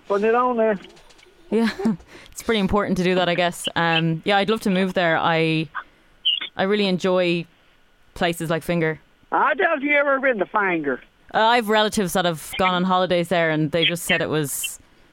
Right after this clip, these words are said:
Speaker 2: very, very small, but very, very good. Yeah, like, they just said the, the feeling was amazing.
Speaker 1: Yeah, it's small, all right.
Speaker 2: Do you come much?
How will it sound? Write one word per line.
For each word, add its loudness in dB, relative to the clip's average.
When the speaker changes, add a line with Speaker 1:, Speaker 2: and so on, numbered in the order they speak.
Speaker 2:
very, 0
very 2
small, 2
but -2
very, 0
very 2
good. 0
Yeah, 2
like, 0
they 0
just 0
said -4
the, 2
the -4
feeling 0
was 0
amazing. 0
Speaker 1:
Yeah, 2
it's -2
small, 2
all 2
right. 2
Speaker 2:
Do -2
you 4
come 0
much? -4